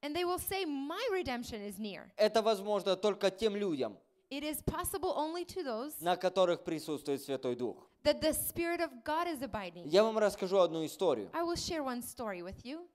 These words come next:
Speaker 2: Это будет история о смерти двух человек.
Speaker 1: It's about, uh, the de-, a death of two people.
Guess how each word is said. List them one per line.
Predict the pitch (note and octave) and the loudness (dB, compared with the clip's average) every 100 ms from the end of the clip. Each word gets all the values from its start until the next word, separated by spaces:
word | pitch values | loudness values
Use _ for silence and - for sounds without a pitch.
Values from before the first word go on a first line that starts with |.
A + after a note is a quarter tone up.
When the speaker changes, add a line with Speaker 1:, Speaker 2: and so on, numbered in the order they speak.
| _ _ | _ _
Speaker 2:
Это | E3 E3 | 2 4
будет | F3+ F3+ | 4 4
история | F3+ - G3 F#3 | 2 0 4 6
о | E3 D#3 | 8 6
смерти | E3 F#3 F#3+ E3 D#3+ | 4 0 0 0 -4
двух | D#3 D3 | -4 -4
человек. | E3 D3+ C#3+ G#2+ - _ _ _ | 0 0 0 -2 -6 _ _ _
Speaker 1:
It's | C#4 C#4 - - - | -6 -6 -10 -16 -10
about, | A#3 A3+ A3 A3+ - _ | -6 -4 -4 -6 -10 _
uh, | A#3 G3+ | -8 -6
the | G#3+ | -8
de-, | F#3+ G3+ G#3+ A3+ - | -8 -8 -8 -12 -10
a | G#3 | -8
death | G#3+ A3+ - | -6 -6 -8
of | A3 | -12
two | - D#4 | -6 -6
people. | C4+ G3+ E3+ | -4 -6 -6